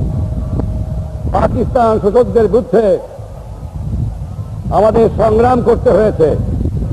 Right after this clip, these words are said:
চরম সংগ্রাম শুরু হয় পঁচিশে মার্চ তারিখে। আমি আপনাদের যাবার বেলা কিছু দেবার পারি নাই। আমি শুধু আপনাদের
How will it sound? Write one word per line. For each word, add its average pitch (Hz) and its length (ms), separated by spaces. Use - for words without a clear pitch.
চরম 254 400
সংগ্রাম 226 540
শুরু 247 180
হয় 185 360
পঁচিশে 208 440
মার্চ 190 360
তারিখে। 175 400
আমি 269 300
আপনাদের 262 520
যাবার 247 320
বেলা 240 220
কিছু 220 200
দেবার 220 320
পারি 220 260
নাই। 170 260
আমি 208 240
শুধু 240 220
আপনাদের 240 400